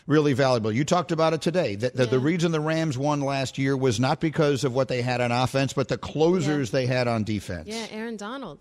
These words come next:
Speaker 2: Zach and Burrow puts the game away, right? Um, even Buffalo going in and saying, "We want Von Miller." Like,
Speaker 1: Mm-hmm.
Speaker 2: "You've gotta come to Buffalo. You're a missing piece." And we've seen the impact that Von has had.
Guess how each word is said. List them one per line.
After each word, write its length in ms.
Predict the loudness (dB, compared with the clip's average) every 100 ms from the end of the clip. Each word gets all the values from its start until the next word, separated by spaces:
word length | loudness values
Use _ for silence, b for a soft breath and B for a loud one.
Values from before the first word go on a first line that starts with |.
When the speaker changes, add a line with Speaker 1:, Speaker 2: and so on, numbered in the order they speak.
| _ _ -16
Speaker 2:
Zach 220 | -14 -14
and 100 | -14
Burrow 280 | -10 -8 -8
puts 240 | -12 -16
the 100 | -14
game 220 | -10 -10
away, 280 | -10 -10 -10
right? 300 | -10 -10 -12 -10
Um, 340 | -8 -6 -8 -12 B B 0
even 380 | 4 4 2 -2 B B _ _
Buffalo 600 | 2 2 2 0 0 -4 -16 _ _ _ -2
going 320 | 2 4 2
in 100 | 0
and 140 | -2
saying, 320 | -2 -2 -2 -4
"We 100 | -4
want 300 | -2 -2 -2
Von 200 | -2 -2
Miller." 280 | -4 -4
Like, 140 | -2 -2
Speaker 1:
Mm-hmm. 100 | -2
Speaker 2:
"You've 180 | -4 2
gotta 240 | 2 2
come 240 | 0 -4
to 60 | -4
Buffalo. 540 | -4 -4 -4 -6 -6
You're 300 | -6 -4 -4
a 40 | -2
missing 380 | -4 -6 -10 -10
piece." 340 | -8 -6 -6
And 120 | -6
we've 140 | -6 -6
seen 320 | -4 -2 -2
the 100 | -2
impact 360 | -4 -6 -6
that 120 | -8 -6
Von 220 | -4 -4
has 120 | -6
had. 300 | -4 -2 -4